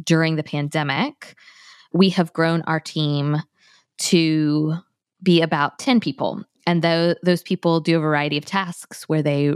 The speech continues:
run the online portion of the store. And then we also have floor staff who run the in-store goings-on in Thomasville.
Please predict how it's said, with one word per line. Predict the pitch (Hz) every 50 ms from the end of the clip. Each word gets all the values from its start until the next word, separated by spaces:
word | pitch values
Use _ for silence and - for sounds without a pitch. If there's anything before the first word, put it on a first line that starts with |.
| - -
run | - 151 151 147 151 147 147
the | 143 139 -
online | - 147 147 147 165 196 233 254
portion | 254 - 269 254 220 - - 233
of | 220 -
the | 233
store. | 214 - - 233 220 214 208 208 202 - - - - - - - _
And | - 175 170
then | 165
we | 165 165 151 -
also | 151 151 151 - 170 160
have | 151 151 151
floor | - - - 180 175 175 175
staff | - - - 170 156 151 151 151 - _ _ - - - - _
who | - 196 185 170
run | 160 160 170 170 165 160 156 156 156 156 156 156 _ _ _ _ _ _ _
the | 185 185 - -
in-store | 175 175 180 185 - - - - 156 151 147 143 143 143 147 - - _
goings-on | - 156 151 147 143 151 147 147 143 135 139 139 143 147
in | - 151 147
Thomasville. | - 147 - - - - - - - - 202